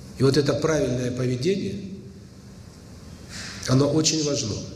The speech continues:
Но питание ещё ладно.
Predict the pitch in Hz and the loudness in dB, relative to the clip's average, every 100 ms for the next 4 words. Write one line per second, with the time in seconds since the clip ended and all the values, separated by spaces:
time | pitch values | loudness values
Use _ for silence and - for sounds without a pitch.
0 | - - - - - - - - - - | -14 -14 -16 -16 -16 -16 -16 -16 -16 -16
1 | - - - - 151 156 156 180 170 143 | -16 -16 -14 0 2 4 4 4 4 2
2 | 127 151 131 101 143 | 2 0 -2 -4 -6